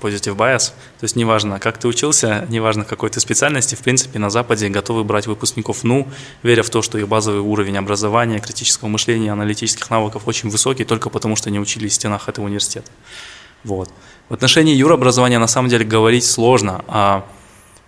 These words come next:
потому что мне кажется, что от имени университета, наверное, зависит действительно многое. Качество образования сейчас, мне кажется, объективно хорошее, достаточно высокое в казгиу и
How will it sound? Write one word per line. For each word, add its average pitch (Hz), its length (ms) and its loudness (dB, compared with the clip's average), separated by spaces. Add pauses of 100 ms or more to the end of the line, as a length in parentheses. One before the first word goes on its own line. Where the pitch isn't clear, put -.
(440)
потому 117 320 2
что 113 440 2 (1200)
мне 120 240 4
кажется, 123 380 2
что 113 520 2 (680)
от 127 240 0
имени 139 220 6
университета, 120 480 4
наверное, 113 260 4
зависит 113 340 2
действительно 110 460 0
многое. 104 400 0 (640)
Качество 123 380 2
образования 117 480 4
сейчас, 147 380 0
мне 117 100 4
кажется, 104 380 0
объективно 104 520 0
хорошее, 113 460 2
достаточно 101 640 -2
высокое 101 480 0
в 98 280 -2
казгиу 107 560 2
и 104 460 0